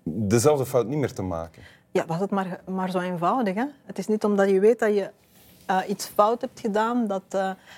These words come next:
Speaker 1: Nee.
Speaker 2: dat, dat dat een garantie is dat je de volgende keer niet meer
Speaker 1: Nee,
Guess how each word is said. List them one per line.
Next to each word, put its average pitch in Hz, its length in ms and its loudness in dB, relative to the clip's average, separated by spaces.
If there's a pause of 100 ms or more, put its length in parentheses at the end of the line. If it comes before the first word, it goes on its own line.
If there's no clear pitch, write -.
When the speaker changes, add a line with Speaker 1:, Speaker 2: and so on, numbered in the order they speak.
(280)
Speaker 1:
Nee. - 180 4
Speaker 2:
dat, 196 180 2
dat 208 120 2
dat 202 140 0
een 190 120 0
garantie 202 400 2
is 233 60 2
dat 196 180 0
je 170 60 -8
de 160 60 -6
volgende 170 300 -2
keer 160 260 -6
niet 196 140 -2
meer 214 80 0
Speaker 1:
Nee, - 240 0